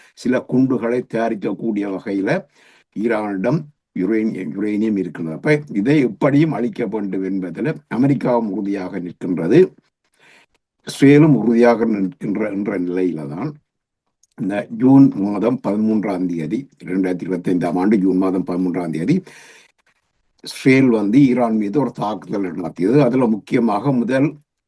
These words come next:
ஈரானுடைய எல்லா உச்ச, ஆ,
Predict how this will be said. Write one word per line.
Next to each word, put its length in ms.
ஈரானுடைய 880
எல்லா 460
உச்ச, 640
ஆ, 300